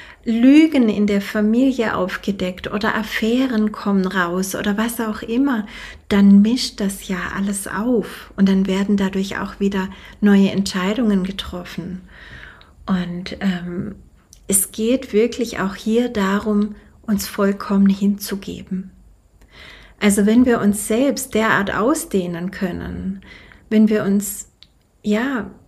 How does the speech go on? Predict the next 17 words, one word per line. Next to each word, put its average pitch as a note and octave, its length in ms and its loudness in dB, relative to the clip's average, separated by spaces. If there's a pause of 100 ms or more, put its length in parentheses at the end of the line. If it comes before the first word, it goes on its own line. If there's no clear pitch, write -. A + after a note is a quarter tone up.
(120)
mit A#3 220 0
den G#3 160 2
Veränderungen G#3+ 920 2
so, C#4 640 2 (480)
äh, G#3 320 0
einschwingen G#3+ 680 2
können, F#3+ 320 0
dass F#3+ 260 -6
wir G3+ 60 -4
sie F#3+ 200 -4
tanzen, - 800 -6 (520)
wenn A3 160 6
wir G#3+ 100 6
dem G3 200 6
Leben G#3+ 480 4
wirklich A#3 420 0
vertrauen, G3+ 880 -2